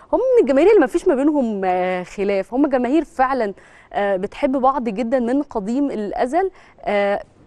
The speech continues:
ماتش بكره ماتش مهم جدًا، بس بالنسبه لنا جد-، اكتر، لان يعني احنا محتاجين بكره ان احنا نحصد نقاط. زي ما قلنا عايزين نرجع وبقوه.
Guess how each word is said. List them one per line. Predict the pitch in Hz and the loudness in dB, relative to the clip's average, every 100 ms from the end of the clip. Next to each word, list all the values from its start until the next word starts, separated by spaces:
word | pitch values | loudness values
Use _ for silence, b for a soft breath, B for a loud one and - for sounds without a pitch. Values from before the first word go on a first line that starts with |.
| - | -6
ماتش | 285 - 277 | -4 -4 -2
بكره | 254 262 226 190 | -2 -2 -4 -4
ماتش | 202 262 285 | -4 -6 -4
مهم | 262 254 277 | -2 0 2
جدًا، | 233 233 220 349 370 | 0 -2 0 0 0
بس | 269 247 | -2 -2
بالنسبه | 269 262 226 | -2 -2 -2
لنا | 330 392 | 0 0
جد-، | 294 - | -2 -2
اكتر، | 311 - 349 | -4 -2 -4
لان | - - 320 311 | -2 2 2 4
يعني | 247 202 | 2 -4
احنا | 214 294 285 B B B | -6 -6 -6 B B B
محتاجين | - - 240 320 | -12 -6 0 2
بكره | 320 - 320 | 2 -2 -4
ان | 233 | -4
احنا | - 285 | -4 -4
نحصد | 226 247 - 247 180 - | -4 -6 -8 -10 -10 -10
نقاط. | 202 202 208 185 | -10 -6 -4 -2
زي | 269 | 0
ما | 311 | 2
قلنا | 277 330 | 2 0
عايزين | 240 202 294 349 B B - | -2 0 0 0 B B -4
نرجع | 240 285 233 247 | 0 0 0 -2
وبقوه. | 220 185 196 - 196 175 | -2 -6 -10 -6 -4 -4